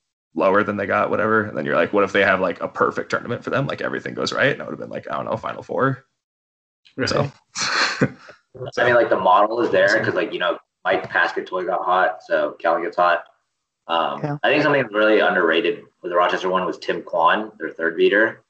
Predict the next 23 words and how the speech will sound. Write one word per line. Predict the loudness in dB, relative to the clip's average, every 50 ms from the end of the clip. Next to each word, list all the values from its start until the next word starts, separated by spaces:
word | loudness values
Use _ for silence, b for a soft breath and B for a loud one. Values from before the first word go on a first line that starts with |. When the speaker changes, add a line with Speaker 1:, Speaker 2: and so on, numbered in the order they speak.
| _ _ _ _ _ _ _ _ _ -4
Speaker 3:
And, | 0 0 2 2
like, | 2 2 2
Speaker 1:
Yeah. | 0
Speaker 3:
they, | 0 0 0 -2 -2 -2
they | -2 0 0
had, | 0 -2 _ _
um, | -2 -2 0 0 -2 -4 -8 -12 -18 -20 _ -4
two | -2 0
very | 2 2 2 0
solid | 0 0 2 4 4 4 4 4 2 0 -4 -8 -14 _ _ _ _
female | -6 -4 -2 -2 -2
chasers, | 0 0 0 0 2 2 2 2 2 0 -4
which, | -4 -2 -2 0 0
like, | 0 0
no | 0 2 2
one | 2 0 0
talks | 2 0 0 0 0
about. | -2 0 2 2 2 4
But, | 4
like, | 4 4 2
having | 2 2 0 0 2
that | 0 0 0 -2 -4
third | -6 -6